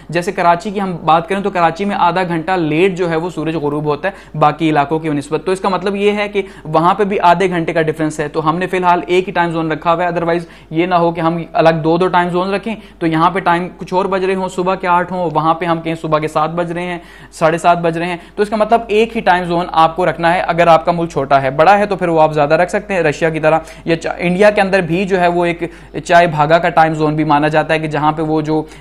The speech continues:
ए, पत्ती वगैरह जो घा-, लगती है च-, चाय की, तो उस एरिया के अंदर सूरज पहले आता है, क्योंकि इंडिया भी काफ़ी बड़ा है, तो वहाँ का टाइम जोन जो है वो डिफरेंट है। अब इसी तरह से जैसे मैंने कहा, गी-, जीएमटी का मतलब क्या है कि ग्रीन-, ग्रीनिच मीन्स टाइम, के ग्रीनिच को जो है वो ओरिजिनल टाइम माना गया ज़ीरो,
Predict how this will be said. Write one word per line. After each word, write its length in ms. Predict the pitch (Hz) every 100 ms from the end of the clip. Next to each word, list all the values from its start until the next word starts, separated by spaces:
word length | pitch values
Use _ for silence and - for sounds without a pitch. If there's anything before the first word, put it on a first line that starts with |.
| -
ए, 80 | 156
पत्ती 340 | 156 160 170
वगैरह 280 | 165 160 160
जो 160 | 156 151
घा-, 260 | 139 139 147
लगती 440 | 139 143 - 185
है 180 | 165 147
च-, 220 | - 147 139
चाय 260 | 156 156
की, 160 | 160 160
तो 120 | 160
उस 200 | 196 -
एरिया 280 | 170 156 165
के 100 | 165
अंदर 160 | 156
सूरज 260 | 160 160 160
पहले 300 | 160 170 208
आता 200 | 185 180
है, 40 |
क्योंकि 220 | 180 170 165
इंडिया 200 | 170 196
भी 80 |
काफ़ी 220 | 190 175 175
बड़ा 180 | 165
है, 80 | 180 - -
तो 60 | 170
वहाँ 220 | 156 160
का 100 | 170
टाइम 220 | 160 156
जोन 240 | 156 156 156
जो 80 | 156
है 100 | 156
वो 180 | 185
डिफरेंट 400 | 190 147 147 143
है। 120 | 139 - - - - - - - - - - - -
अब 120 | 208 247
इसी 160 | 277
तरह 180 | 254 254
से 200 | 254 254
जैसे 240 | 196 202 220
मैंने 100 | 220
कहा, 160 | 220
गी-, 400 | 202 180 147 175
जीएमटी 400 | 160 180 208 208
का 80 | 208
मतलब 280 | 185 180 208
क्या 160 | 214 208
है 140 | 208
कि 120 | 208
ग्रीन-, 400 | 160 151 160 165
ग्रीनिच 500 | 160 151 165 202 220 175
मीन्स 500 | 156 160 180 175 -
टाइम, 220 | 151 147
के 100 | 156
ग्रीनिच 360 | 151 156 190 202
को 140 | 214
जो 120 | 190
है 100 | 190
वो 140 | 185 180
ओरिजिनल 300 | 160 160 208
टाइम 260 | 202 196
माना 260 | 196 180 185
गया 200 | 185 190
ज़ीरो, 300 | 147 143 185